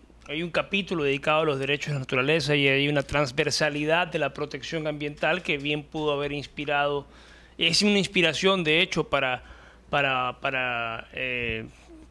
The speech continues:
cortes internacionales como la Corte Interamericana de Derechos Humanos, por ejemplo, o ha sido inspiración, eh, para, para normativas de soft law en, en, en, en la materia. Pero en todo caso quisiera saber cómo ha receptado en,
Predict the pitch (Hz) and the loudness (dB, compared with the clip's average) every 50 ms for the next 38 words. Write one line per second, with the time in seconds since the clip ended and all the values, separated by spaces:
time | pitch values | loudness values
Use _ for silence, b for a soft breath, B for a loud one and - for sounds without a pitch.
0 | - - - 180 165 170 - 165 165 160 156 139 147 151 147 - 156 160 160 185 | -12 -4 0 0 0 2 2 2 2 2 2 0 -2 -4 -4 -4 -2 0 2 2
1 | 185 160 - - 165 151 143 135 135 - 160 156 156 165 151 143 151 147 139 143 | 2 0 -4 -6 -8 -6 -6 -6 -6 -6 -6 -6 -6 -6 -6 -4 -4 -4 -4 -4
2 | 147 143 - 156 151 151 147 143 143 147 143 - 143 143 143 147 160 175 185 180 | -4 -2 0 0 2 2 2 2 2 2 2 2 2 2 4 4 4 4 4 2
3 | 165 - - - 151 147 143 165 185 180 - 170 147 139 131 127 127 - 143 139 | 2 2 2 2 2 4 4 4 2 2 0 2 2 2 2 0 -2 -4 -4 -4
4 | 143 143 147 143 - - 180 170 165 165 160 - - 165 147 147 131 - 170 165 | -2 0 0 0 0 0 0 0 0 0 0 -2 -2 0 0 0 0 0 0 2
5 | 170 180 165 160 B B B B B B B B - 135 135 131 131 127 - - | 2 2 0 -4 B B B B B B B B 0 2 2 2 0 0 0 0
6 | 147 139 139 131 127 123 - 151 143 143 143 151 151 147 143 147 143 - 185 185 | 2 2 2 2 2 2 2 2 4 4 4 4 4 4 4 0 0 2 2 2
7 | 180 175 165 156 147 151 139 120 - - 180 170 170 - 185 185 175 175 175 170 | 4 4 2 2 2 0 0 0 0 0 0 -2 -2 -4 -2 0 2 2 2 2
8 | 165 151 139 - - - 135 131 131 123 - - - - 123 123 117 113 110 - | 0 -2 -6 -10 -8 -6 -4 -4 -4 -4 -4 -2 -2 0 0 0 -2 -4 -6 -8
9 | - - - - 143 143 139 139 139 139 143 - 185 170 147 139 131 - B B | -10 -10 -4 -2 0 2 2 4 2 2 2 2 2 4 4 2 2 0 B B
10 | B B B B B B 185 175 170 165 165 - 196 202 202 196 - 214 196 - | B B B B B B 2 2 4 2 4 4 6 4 4 4 2 2 2 2
11 | 202 175 180 160 143 180 185 190 - 175 170 170 180 180 180 196 220 - - - | 0 0 2 2 4 4 4 4 4 4 4 4 4 4 2 0 -2 -4 -4 0
12 | 214 196 196 196 196 190 190 165 - 175 156 - - 220 214 202 180 165 156 156 | 2 4 4 4 4 4 2 2 0 0 -2 -2 0 2 2 4 4 2 0 0
13 | 160 160 | -2 -6